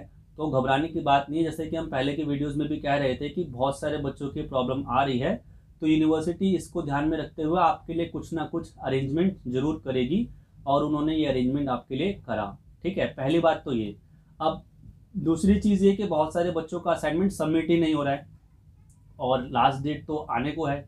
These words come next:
कुछ बच्चों की last date अभी और कुछ बच्चों की ग्यारह तारीख को है। तो भाई इस चीज़ के लिए भी एक जो है assumption है या estimation मान लीजिए आप, अनुमान है या अंदाज़ा है या हम मान के चल रहे हैं, ऐसा हम उम्मीद कर रहे हैं कि आपके जो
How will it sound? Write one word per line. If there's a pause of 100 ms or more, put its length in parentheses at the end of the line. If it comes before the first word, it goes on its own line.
(800)
कुछ
बच्चों
की
last
date
अभी
और
कुछ
बच्चों
की (440)
ग्यारह
तारीख
को
है। (500)
तो
भाई (160)
इस
चीज़
के
लिए
भी (260)
एक (960)
जो
है
assumption
है
या
estimation
मान
लीजिए
आप,
अनुमान
है (360)
या
अंदाज़ा
है
या
हम
मान
के
चल
रहे
हैं, (280)
ऐसा
हम
उम्मीद
कर
रहे
हैं
कि
आपके
जो